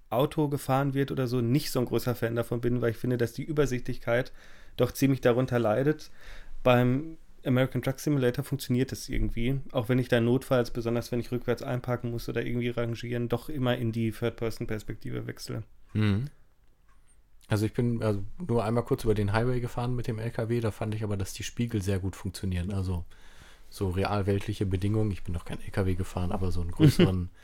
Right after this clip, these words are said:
Speaker 2: Personentransporter, äh, dass das ganz gut abgebildet ist.
Speaker 1: Es ist vor allem irre, welche Relevanz die Rückspiele in diesem Spiel dann, äh, entfalten, ne?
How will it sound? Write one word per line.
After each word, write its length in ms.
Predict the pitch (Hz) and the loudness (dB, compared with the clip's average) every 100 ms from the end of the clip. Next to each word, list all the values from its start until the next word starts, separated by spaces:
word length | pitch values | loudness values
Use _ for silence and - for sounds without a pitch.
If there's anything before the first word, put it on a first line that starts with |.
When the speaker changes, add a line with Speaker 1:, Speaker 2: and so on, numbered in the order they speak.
| 131 - - - - - - | -10 -10 -16 -14 -14 -14 -6
Speaker 2:
Personentransporter, 1200 | - 90 95 113 110 104 98 - 101 104 110 107 - - - 202 | 0 2 2 2 0 -2 -4 -4 -2 -2 -2 -2 -6 -16 -14 -2
äh, 320 | 95 92 90 92 - | 0 2 0 -2 -8
dass 160 | 98 - | -6 -6
das 160 | 98 | -6
ganz 200 | - 101 | -4 -6
gut 160 | - 110 | -4 -6
abgebildet 540 | - 117 92 82 90 101 | -4 -2 0 -2 -4 -12
ist. 220 | - - - - - - - | -16 -20 -20 -20 -20 -20 -14
Speaker 1:
Es 140 | - 160 | -6 -2
ist 120 | 151 | -2
vor 200 | - 135 | 0 0
allem 220 | 123 131 - | 0 -2 0
irre, 320 | 165 170 135 | 2 4 4
welche 340 | 127 120 131 120 | 2 2 4 4
Relevanz 580 | 123 120 123 147 175 - | 4 2 2 0 0 -2
die 140 | 127 | -2
Rückspiele 720 | 123 151 - - 120 120 120 | 0 -2 -4 -4 -2 0 -2
in 140 | - 123 | 0 0
diesem 240 | 117 120 | 0 -2
Spiel 560 | - - - - 123 120 | -4 -10 -16 -4 -2 2
dann, 320 | 113 113 120 | 2 2 0
äh, 420 | - 123 113 120 | -2 0 2 2
entfalten, 720 | 139 113 - 110 113 110 110 | 0 -2 0 2 2 -2 -4
ne? 120 | 160 | -4